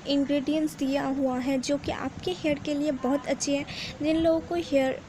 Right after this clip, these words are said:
fall की problem है, रफ़ hair की problem है, वो ये यूज़ कर सकते हैं। तो इसकी सब information इसकी box में दिया हुआ है।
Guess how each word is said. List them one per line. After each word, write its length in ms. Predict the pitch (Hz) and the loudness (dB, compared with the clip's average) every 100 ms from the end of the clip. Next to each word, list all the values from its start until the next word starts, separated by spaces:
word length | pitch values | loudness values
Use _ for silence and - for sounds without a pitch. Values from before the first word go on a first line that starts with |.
| - | 2
fall 240 | 294 285 277 | 4 4 4
की 240 | 311 320 - - - - - - - - - - - | 0 -2 -6 -12 -14 -14 -14 -16 -16 -16 -16 -14 -2
problem 500 | 302 277 254 262 262 | 4 4 6 4 4
है, 360 | 269 262 254 - - - - - - - | 4 4 2 -2 -10 -18 -16 -16 -8 0
रफ़ 420 | 269 262 269 - | 4 6 4 4
hair 220 | 294 277 | 6 6
की 140 | 262 277 | 4 0
problem 500 | 269 247 247 254 254 | 2 2 2 2 2
है, 140 | 269 | 2
वो 300 | 262 254 254 | 2 4 4
ये 260 | - 247 254 | 2 0 2
यूज़ 360 | 262 269 285 - | 4 2 2 4
कर 140 | 294 | 2
सकते 380 | - 262 - 269 | 2 -2 0 -2
हैं। 220 | 262 359 - - - - - - - - - - - | 0 -4 -6 -16 -16 -16 -16 -14 -14 -14 -16 -12 -2
तो 60 | |
इसकी 300 | 285 277 - | 0 0 0
सब 360 | 359 - 359 370 320 | -2 0 2 2 2
information 640 | 294 330 330 330 339 359 | 2 4 4 2 0 -2
इसकी 220 | 302 - | -2 0
box 380 | 262 262 254 - | 2 2 0 2
में 180 | 285 262 | 4 4
दिया 200 | 262 247 | 4 4
हुआ 260 | 247 254 247 | 2 0 0
है। 240 | 262 | 0